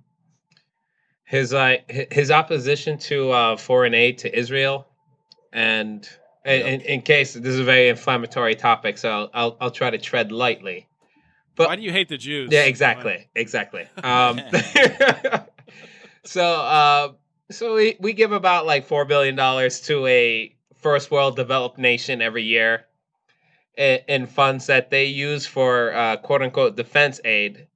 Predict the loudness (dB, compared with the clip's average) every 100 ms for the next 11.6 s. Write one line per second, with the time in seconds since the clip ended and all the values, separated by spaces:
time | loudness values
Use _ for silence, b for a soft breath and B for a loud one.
0 | _ _ -2 0 -6 2 2 4 2 0
1 | -4 -2 -4 0 -2 -2 _ -4 -4 0
2 | 0 0 0 -4 -4 -6 -6 -2 0 0
3 | -2 0 0 0 b b b b b -2
4 | 0 0 0 -2 2 2 2 -4 0 0
5 | 0 -2 -10 -6 -6 -6 -8 0 0 0
6 | -4 -2 2 4 2 -2 -4 -16 _ _
7 | -10 -2 2 2 2 -2 -4 -8 _ -10
8 | 0 2 2 -2 -8 0 0 0 -2 -4
9 | -4 -8 -8 -10 -12 -8 0 0 2 -4
10 | -4 -2 -2 -4 _ _ b b b -2
11 | 0 0 0 0 -2